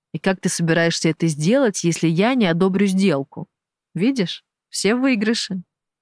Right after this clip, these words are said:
Асиф пришёл домой, позвонил агенту по недвижимости и сказал, что передумал.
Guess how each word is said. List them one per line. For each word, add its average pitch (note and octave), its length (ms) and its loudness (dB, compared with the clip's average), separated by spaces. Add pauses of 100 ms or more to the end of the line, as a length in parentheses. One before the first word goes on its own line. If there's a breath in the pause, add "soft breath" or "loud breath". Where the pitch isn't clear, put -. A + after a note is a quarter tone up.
(240)
Асиф C#4+ 260 0
пришёл F#3+ 360 2
домой, F#3 440 2
позвонил F#3+ 480 2
агенту F3 400 2
по E3+ 120 -2
недвижимости G#3+ 800 0
и F3 260 0
сказал, F3 380 0
что - 180 -6
передумал. D#3 720 -2